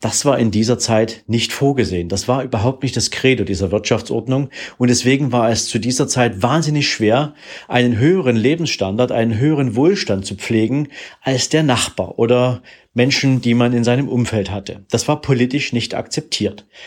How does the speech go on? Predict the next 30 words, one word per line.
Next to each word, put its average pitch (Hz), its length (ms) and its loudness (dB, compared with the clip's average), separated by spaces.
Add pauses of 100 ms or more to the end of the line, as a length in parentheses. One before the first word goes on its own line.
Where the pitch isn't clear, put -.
Natürlich 196 400 2
gab 113 180 2
es 110 100 -2
damals 101 280 0
auch 156 220 0
politische 107 440 0
Eliten, 170 520 0
die 110 120 0
sich 98 120 -2
darüber 101 300 0
hinweggesetzt 117 640 0
hatten, 139 340 0 (360)
aber 139 340 -2
es - 200 -2
war 123 240 0
eben 123 300 2
für 113 180 -2
den 104 200 0
Normalbürger 117 1000 0 (360)
nicht 110 600 0
normal. 113 520 -2 (380)
So 160 340 0
wie 160 200 -2
es - 160 0
für 131 180 -2
uns 190 400 0
heute 135 400 2
absolut 175 800 0
normal 170 540 0
ist, - 320 -6